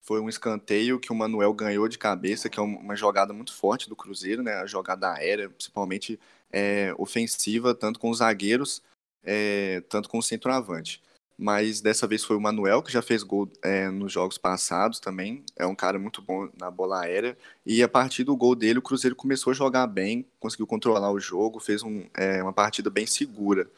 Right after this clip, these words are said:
Mas acabou que no, no meados do segundo tempo, também numa jogada de escanteio,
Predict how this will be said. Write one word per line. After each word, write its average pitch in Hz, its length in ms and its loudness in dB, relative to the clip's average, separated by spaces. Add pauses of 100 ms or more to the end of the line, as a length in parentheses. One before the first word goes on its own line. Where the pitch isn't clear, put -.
(480)
Mas 101 880 0
acabou 104 400 4
que 113 240 2
no, 110 180 2
no 104 140 2
meados 107 420 8
do 113 80 -6
segundo 104 380 -2
tempo, 98 320 -6
também 113 420 0
numa 135 220 4
jogada 104 420 0
de 98 60 -6
escanteio, 98 680 -4